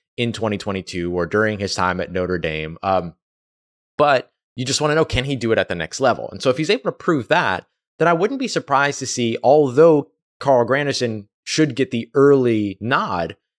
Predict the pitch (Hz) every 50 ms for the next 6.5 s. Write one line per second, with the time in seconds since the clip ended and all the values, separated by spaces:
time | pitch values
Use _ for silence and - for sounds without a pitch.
0 | _ _ _ 151 180 180 165 131 101 110 135 160 175 160 143 139 135 127 - 95
1 | 107 113 131 143 147 143 135 131 127 123 127 127 123 120 110 107 104 101 104 107
2 | 107 107 101 - - 143 139 135 117 - - - 110 110 113 117 117 - 120 110
3 | 98 92 - - - - 131 131 107 101 95 92 92 95 98 101 104 - 113 101
4 | 95 92 90 - 95 80 92 87 85 - - 82 78 76 73 87 80 76 85 73
5 | - - _ _ _ _ _ _ _ _ _ - 135 139 - - 165 - 170 214
6 | - 269 202 147 117 135 139 139 127 -